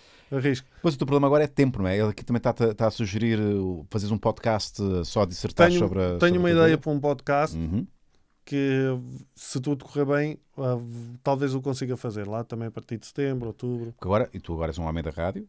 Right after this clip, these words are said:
Speaker 2: já há quanto tempo é que estás na rádio?
Speaker 1: Há dois anos, meu, incrível, não
Speaker 2: Mas
Speaker 1: parece
Speaker 2: tá,
Speaker 1: nada.
Speaker 2: Agora a malta da rádio está a fazer muito podcast.
Speaker 1: Pois é.
Speaker 2: Eh, está-se a virar, porque eu, eu imagino que há muita liberdade, claro, divertes-te imenso a fazer, a fazer, eh, o,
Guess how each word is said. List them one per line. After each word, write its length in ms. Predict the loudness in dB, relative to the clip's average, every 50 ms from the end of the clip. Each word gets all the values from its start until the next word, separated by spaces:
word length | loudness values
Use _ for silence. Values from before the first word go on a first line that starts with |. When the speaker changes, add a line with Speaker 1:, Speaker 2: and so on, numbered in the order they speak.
| _ -14
Speaker 2:
já 320 | -8 -2 0 2 2 2
há 40 | 0
quanto 180 | -2 -6 -10 -8
tempo 140 | -10 -10 -10
é 20 |
que 40 | -10 -8
estás 80 | -6 -6
na 60 | -6
rádio? 180 | -4 -2 2
Speaker 1:
Há 40 | 4
dois 200 | 6 6 6 6 6
anos, 260 | 6 6 4 4 2
meu, 240 | 2 2 2 2 0
incrível, 520 | 0 0 0 2 2 2 2 2 0 -2 -4
não 60 | -6 -6
Speaker 2:
Mas 80 | -2
Speaker 1:
parece 260 | 0 0 0 0 -2 -2
Speaker 2:
tá, 60 | -2
Speaker 1:
nada. 280 | 0 0 0 -2 -2 -4 -10 -20 -20 -20 -20 -20 _ _ _ _
Speaker 2:
Agora 180 | -12 -10 -8 -6
a 20 |
malta 180 | -6 -6 -6 -8
da 80 | -8
rádio 180 | -4 -4 -4 -4
está 120 | -4 -8
a 20 | -10
fazer 200 | -8 -6 -6 -4
muito 260 | -4 -4 -4 -6 -8
podcast. 520 | -12 -16 -18 -16 -14 -14 -14 -14 -14 -20 -20 -20 -20 _ _ _ _ _
Speaker 1:
Pois 200 | -2 -2 0 0
é. 200 | 0 -2 -2 -4 -4
Speaker 2:
Eh, 280 | -4 -2 -2 -2 -2 -4
está-se 240 | -6 -8 -8 -6 -6
a 40 |
virar, 180 | -4 -4 -4 -6
porque 360 | -6 -8 -12 -10 -10 -12 -12 -12 -14 -20 -20 -16 -10
eu, 160 | -8 -8 -6 -4 -2
eu 160 | 0 0 0
imagino 420 | 2 0 0 -2 -2 -2 -4 -4
que 260 | -6 -8 -12 -12 -10 -10
há 120 | -8 -6 -4
muita 240 | -4 -4 -4 -4 -6
liberdade, 580 | -8 -8 -10 -8 -6 -2 0 2 2 2 0 -2
claro, 240 | -4 -4 -4 -2 -4
divertes-te 420 | -4 -6 -6 -6 -6 -8 -10 -8
imenso 320 | -8 -6 -6 -6 -8 -10 -12
a 20 |
fazer, 440 | -12 -12 -10 -10 -10 -10 -10 -10 -12
a 40 | -12
fazer, 360 | -12 -12 -10 -10 -8 -8 -8
eh, 300 | -10 -10 -10 -12 -12 -12 -14
o, 280 | -14 -16 -16 -16 -16